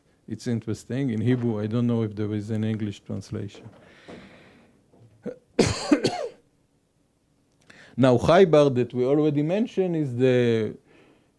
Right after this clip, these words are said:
uh, will be the last stop in this, uh, in this, uh, regard. Uh, Khaybar is about, uh, one hundred fifty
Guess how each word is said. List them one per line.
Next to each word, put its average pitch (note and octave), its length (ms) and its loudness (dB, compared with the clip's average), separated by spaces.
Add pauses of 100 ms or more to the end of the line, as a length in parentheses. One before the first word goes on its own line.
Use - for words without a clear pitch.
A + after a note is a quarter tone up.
(220)
uh, A#2+ 420 -2
will C#3 200 2
be C#3+ 160 4
the B2+ 160 2
last D#3 340 0
stop E3 320 -2
in B2 160 -2
this, B2+ 420 -6
uh, C3 40 -4 (1800)
in B2 160 -6
this, A#2 340 -6
uh, A#2+ 60 -8 (320)
regard. D3 460 -2
Uh, - 760 -8
Khaybar E3 380 4
is A#2 240 -2
about, C#3 680 0
uh, A#2+ 240 0
one D3 360 2
hundred C3 920 -2
fifty C3 640 -4